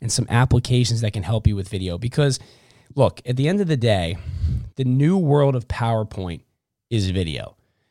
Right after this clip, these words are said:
PowerPoint's not going anywhere anytime soon. People are still gonna wanna do their presentations, but, you know, I know all of you have heard the term death by PowerPoint and, you know, have fifty, sixty, <laughs> seventy slide decks.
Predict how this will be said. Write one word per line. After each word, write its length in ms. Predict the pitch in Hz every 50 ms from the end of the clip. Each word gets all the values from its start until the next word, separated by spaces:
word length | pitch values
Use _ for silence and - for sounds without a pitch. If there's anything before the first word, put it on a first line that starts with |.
| _ _ _ _ _ _ _ _ _ -
PowerPoint's 500 | 165 208 233 233 - 233 208 180 143 -
not 160 | 156 147 131
going 240 | 123 127 117 113 107
anywhere 240 | 101 98 98 95 92
anytime 380 | 92 92 85 82 104 92 90
soon. 240 | 87 - - 82 76
People 320 | - - 139 139 - 156 143
are 80 | 127
still 200 | - - - 131
gonna 200 | 120 123 117 113
wanna 260 | 113 110 110 110 107
do 180 | 98 98 113 110
their 120 | 107 107
presentations, 720 | 104 - 117 107 104 107 95 - 190 190 175 - 110 104 -
but, 260 | - 120 110 101 - - - 131 120 -
you 120 | 143 139 123
know, 180 | 110 98 92
I 140 | 80 104 113
know 180 | 117 120 123 123
all 300 | 120 117 123 139 151 151
of 100 | 131 123
you 140 | 123 120
have 160 | 113 110 104 -
heard 500 | - - - 139 139 143 147 139 127 113
the 80 | 120
term 500 | 107 - - 160 165 160 143 127 120 123 - _ _ _ _ _ _ _ _ _ _ 110 104 101
death 320 | 120 120 131 107 95 -
by 160 | - 113 113
PowerPoint 720 | 110 - - 156 170 135 104 - - 87 78 69 64 - - _
and, 400 | - 95 98 101 101 98 90 78 -
you 120 | 110 110
know, 100 | 98 92
have 280 | 92 82 110 110 107 95
fifty, 380 | - - 147 143 131 - 147
sixty, 320 | 123 - - 123 - - 120
<laughs> 160 | - - -
seventy 300 | - 156 143 143 131 117
slide 400 | - - 127 120 117 117 107 101
decks. 420 | 120 147 170 - - - - -